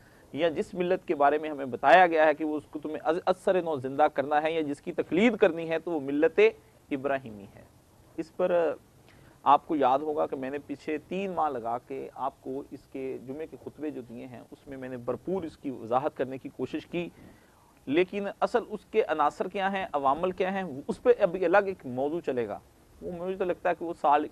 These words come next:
एक या दो साल या तीन साल तक चले, चलेगा, क्योंकि मौजू बड़ा अदक है। इस वक्त दुनिया की जो बाईस बड़ी तहजीबें जो इंसानी तारीख के अंदर उनके,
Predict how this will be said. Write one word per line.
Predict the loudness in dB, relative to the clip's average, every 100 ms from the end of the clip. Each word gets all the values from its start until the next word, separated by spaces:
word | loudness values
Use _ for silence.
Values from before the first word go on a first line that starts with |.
| -4
एक | -6 -2
या | -4
दो | -2 -2
साल | 0 0 0
या | -4
तीन | -8 -6
साल | -4
तक | -2 -6
चले, | -8 -10 -8
चलेगा, | -8 -8 -10 -16 -20 -20 -20 -20 -20 -20 -14 -8
क्योंकि | 4 6
मौजू | 8 4 4 4
बड़ा | 6
अदक | 6 6 2 0
है। | -4 -4 -10 -12
इस | -10 -2
वक्त | 0 0 -4 -6
दुनिया | -8 -6 -4 -6
की | -6 -10 -8 -8 -10 -14 -20 -20 -20 -20 -20 -6
जो | -4 -2 2
बाईस | 4 4 0
बड़ी | -4 -4 -2
तहजीबें | -4 -4 -6 -6 -8 -12 -20 -20
जो | -4 -2 -2 -4
इंसानी | -12 -6 -4 -4 -6 -8 -6
तारीख | -4 -4 -4 -8
के | -6 -6
अंदर | -6 -2 -2 -4 -14 _ _ _ _ _
उनके, | -8 -8 -2 0